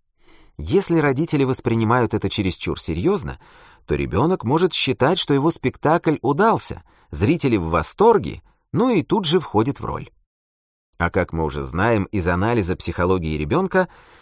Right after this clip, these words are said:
границы между реальным и воображаемым у него размыты,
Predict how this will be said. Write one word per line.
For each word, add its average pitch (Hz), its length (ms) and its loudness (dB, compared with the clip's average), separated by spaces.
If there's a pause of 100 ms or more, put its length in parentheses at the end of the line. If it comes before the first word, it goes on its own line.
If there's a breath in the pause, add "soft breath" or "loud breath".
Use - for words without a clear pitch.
границы 104 540 0
между 147 300 2
реальным 135 580 2
и 120 80 0
воображаемым 110 920 2
у 113 100 2
него 110 260 2
размыты, 151 560 0